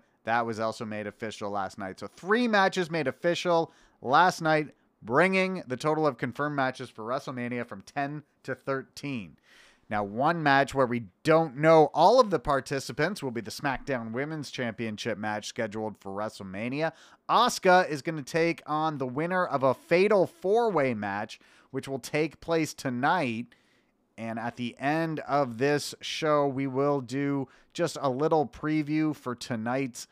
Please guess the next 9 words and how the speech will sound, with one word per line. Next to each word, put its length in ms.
SmackDown. 1200
All 60
right, 160
what 160
else 220
is 40
going 240
on? 140
Uh, 1080